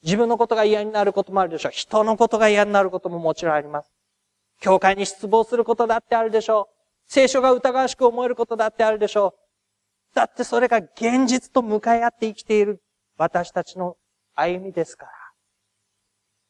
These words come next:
簡単なんです。シンプルなんです。難しいことではないんです。でも、何もなく実現するようなことでは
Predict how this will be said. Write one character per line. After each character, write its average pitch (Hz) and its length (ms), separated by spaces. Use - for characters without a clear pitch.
簡 220 220
単 214 320
な 165 160
ん 151 100
で 123 120
す。 - 120
シ - 260
ン 262 100
プ 233 160
ル 214 180
な 175 220
ん 156 100
で 131 100
す。 - 140
難 262 400
し - 120
い 269 120
こ 247 120
と 247 140
で 240 80
は 233 140
な 202 260
い 202 80
ん 190 40
で 180 80
す。 - 120
で 196 160
も、 208 300
何 175 280
も 214 140
な 220 120
く 170 140
実 143 320
現 160 180
す 175 120
る 175 80
よ 190 120
う - 40
な 160 80
こ 151 120
と 151 120
で 131 120
は 143 140